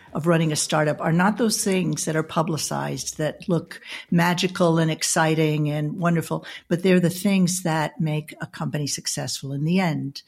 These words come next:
So I always think of it in terms of one has to have a closet full of hats. And each day, or maybe each few hours, one takes out a different hat. And today, my hat is Chief Marketing Officer. And, uh, later today, my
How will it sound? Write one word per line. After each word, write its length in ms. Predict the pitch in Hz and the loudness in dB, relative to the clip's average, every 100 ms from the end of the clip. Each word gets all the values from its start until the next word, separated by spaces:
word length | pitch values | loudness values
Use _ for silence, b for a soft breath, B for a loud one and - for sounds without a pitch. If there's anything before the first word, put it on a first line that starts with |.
| B B B | B B B
So 320 | - 185 180 B B | 4 6 6 B B
I 80 | 196 | 4
always 200 | 240 254 | 6 6
think 180 | 262 220 | 6 8
of 60 | |
it 120 | 208 | 8
in 160 | 175 170 | 6 4
terms 360 | - 175 165 - | 2 2 2 2
of 300 | 165 165 165 B B | 0 0 -2 B B
one 200 | 175 196 | 0 4
has 300 | 202 247 220 | 6 6 4
to 100 | - | 2
have 560 | 180 - 175 165 165 160 B B B | 0 2 4 4 4 0 B B B
a 100 | - | -10
closet 560 | - - 196 - 240 233 | -8 2 4 4 2 0
full 260 | - 170 | -2 0
of 100 | 165 | 0
hats. 680 | - 185 156 - - - - _ B B | 0 0 0 -2 -4 -4 -6 _ B B
And 140 | 143 | 4
each 300 | 185 196 - | 4 4 0
day, 380 | - 170 151 165 | 2 4 4 4
or 140 | 202 156 | 4 4
maybe 280 | 151 147 | 2 0
each 320 | 143 139 143 - | -2 -2 -4 -6
few 280 | - 147 - | -2 -2 0
hours, 500 | 170 226 147 156 185 | 2 2 4 2 0
one 160 | 160 165 | -2 -2
takes 300 | 185 185 185 | -2 -4 -2
out 140 | 170 | 0
a 40 | 180 | 0
different 300 | 180 220 196 | 0 0 2
hat. 480 | 262 - - - - B B B | 2 0 -6 -10 -10 B B B
And 260 | - 170 165 | -2 0 2
today, 360 | - 180 180 175 | 2 2 4 4
my 160 | 160 | 2
hat 360 | 160 170 160 151 | 0 -2 -4 -4
is 160 | 151 | -6
Chief 280 | - - 139 | -4 -4 2
Marketing 420 | 190 233 196 160 | 4 4 2 0
Officer. 600 | 143 135 156 143 - 151 | 0 -4 -4 -4 -4 -6
And, 380 | 147 151 147 147 156 | -8 -6 -6 -4 -4
uh, 80 | |
later 360 | 151 170 240 247 | 0 4 6 4
today, 440 | - 170 160 147 | 2 -2 0 0
my 320 | 151 147 147 | 0 0 -4